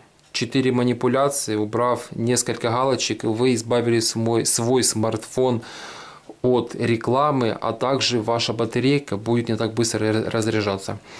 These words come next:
Если это видео вам было полезным, оставляйте свои какие-то комментарии, помог ли вам эти совет,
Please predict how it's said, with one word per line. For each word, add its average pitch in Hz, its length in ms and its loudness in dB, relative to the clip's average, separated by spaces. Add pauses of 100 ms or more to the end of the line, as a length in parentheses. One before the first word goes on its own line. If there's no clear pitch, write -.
(300)
Если 127 520 2
это 127 200 2
видео 120 360 2
вам 113 200 0
было 113 180 2
полезным, 123 560 2
оставляйте 113 540 0
свои 113 480 2
какие-то - 480 -4
комментарии, 113 640 2
помог 113 500 0
ли 107 200 2
вам 107 240 0
эти 104 180 -2
совет, 107 540 -2